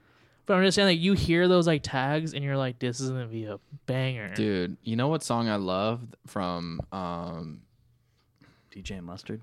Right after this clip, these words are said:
Speaker 2: from, uh, Mike Will Made It was, uh, twenty-three with the Miley Cyrus. Yeah. That's a
Speaker 3: J's on
Speaker 2: fire
Speaker 3: my
Speaker 2: s-
Speaker 3: feet.
Speaker 2: J's on my feet.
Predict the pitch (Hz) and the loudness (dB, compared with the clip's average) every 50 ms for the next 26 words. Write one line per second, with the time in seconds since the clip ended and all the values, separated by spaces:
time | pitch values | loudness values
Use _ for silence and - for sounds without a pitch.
0 | 123 - - - - - _ _ - - - - - 104 95 95 92 87 82 85 | -12 -18 -18 -20 -20 -20 _ _ -20 -20 -16 -10 -6 -4 -4 -4 -4 -4 -6 -6
1 | 85 85 82 85 92 92 - 95 92 85 82 80 87 101 104 85 82 95 95 - | -6 -6 -6 -8 -8 -6 -6 -6 -6 -6 -4 -4 -4 -4 -4 -6 -6 -8 -8 -8
2 | 87 78 73 69 71 71 - - - - - 95 98 104 104 - 92 87 90 104 | -6 -6 -6 -8 -8 -10 -14 -14 -12 -8 -6 -4 -4 -4 -6 -6 -6 -4 -4 -2
3 | 123 123 117 - 107 95 87 87 87 90 101 - - 90 90 92 95 110 117 120 | -2 -2 -4 -4 -6 -6 -4 -4 -4 -4 -6 -6 -6 -6 -4 -4 -4 -4 -4 -6
4 | - - - - _ _ _ _ _ _ _ - - - - 78 78 76 - - | -8 -10 -14 -20 _ _ _ _ _ _ _ -16 -14 -12 -10 -10 -10 -10 -10 -10
5 | - 62 62 62 60 62 - - - - - _ _ _ _ - - - 135 - | -10 -10 -12 -12 -12 -12 -14 -14 -16 -16 -18 _ _ _ _ -16 -12 -12 -12 -12
6 | 110 98 - - - - - 123 127 127 131 127 127 123 117 117 117 113 113 113 | -12 -14 -14 -16 -12 -4 0 2 4 6 6 6 4 4 2 2 0 2 0 0
7 | 113 113 110 107 120 117 113 - _ _ _ _ _ _ - _ _ _ _ _ | 0 0 -2 -2 -4 -4 -4 -6 _ _ _ _ _ _ -20 _ _ _ _ _
8 | _ - - 107 113 120 120 120 120 120 117 113 117 113 113 110 117 113 110 110 | _ -6 -4 -2 0 0 0 0 0 0 0 0 0 0 0 -2 -2 -2 -2 -2
9 | 107 120 117 113 | 0 -2 -2 -4